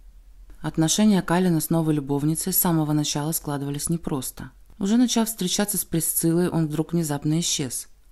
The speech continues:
А когда она наконец смогла найти его, на вопрос «в чём дело?» Дэвис ответил, что пытается помириться со своей женой Сандрой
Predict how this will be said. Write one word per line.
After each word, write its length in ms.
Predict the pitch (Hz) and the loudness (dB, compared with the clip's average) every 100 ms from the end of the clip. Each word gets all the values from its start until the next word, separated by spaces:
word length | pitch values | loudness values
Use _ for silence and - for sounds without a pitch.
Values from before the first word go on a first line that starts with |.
| - - | -16 -10
А 100 | 156 | -6
когда 280 | 156 156 156 | -2 2 4
она 100 | 147 | 2
наконец 400 | 139 147 143 - | 0 0 0 0
смогла 300 | 147 139 139 | 0 0 0
найти 400 | 131 127 - 151 | -2 -2 -2 -2
его, 260 | 160 180 180 - - | -2 -4 -8 -18 -4
на 120 | 170 | 0
вопрос 340 | 170 170 190 - | 0 0 -2 -2
«в 80 | - | -2
чём 240 | 160 147 | 0 2
дело?» 400 | 143 139 151 175 - | 0 -2 -4 -8 -12
Дэвис 340 | - 160 151 151 | -2 0 2 -2
ответил, 340 | 151 151 165 | -2 -4 -4
что 180 | - 160 | -6 -6
пытается 420 | - 147 143 - | -6 -4 -2 -4
помириться 500 | - 160 156 143 139 | 0 0 0 -2 -4
со 120 | 143 | -6
своей 280 | 139 147 143 | -6 -4 -4
женой 260 | 143 160 170 | -2 0 0
Сандрой 500 | - 143 123 117 | -2 -2 -4 -6